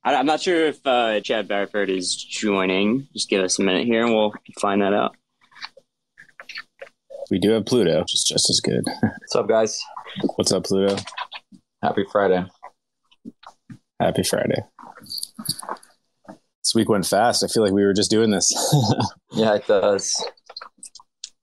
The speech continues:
Speaker 1: <laughs> That, that always ends up happening. I'm like, "Wait, didn't we just do one of these?" Last week was a good one. And we have a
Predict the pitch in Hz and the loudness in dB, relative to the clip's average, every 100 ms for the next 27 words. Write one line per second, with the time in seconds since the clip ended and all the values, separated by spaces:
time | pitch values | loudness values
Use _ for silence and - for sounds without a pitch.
0 | - 135 - 151 - 330 - - 359 359 | -2 0 2 0 0 -2 -2 0 2 2
1 | 208 143 160 160 139 123 120 117 120 123 | 2 2 2 2 2 0 -2 -4 -2 0
2 | 123 117 120 123 - - - 131 123 127 | -2 -2 -6 -6 -10 -12 -2 0 2 4
3 | 113 170 226 135 - - 110 - 117 139 | 4 2 2 -2 -8 -8 -6 -2 0 2
4 | 139 147 - - - - - - - _ | 2 2 -2 -4 -2 -4 -6 -8 -14 _
5 | _ _ _ _ _ - - _ _ _ | _ _ _ _ _ -20 -20 _ _ _
6 | 120 117 113 101 95 98 98 98 98 120 | 0 2 2 0 2 2 2 2 2 2
7 | 123 131 110 101 98 | 2 4 4 2 0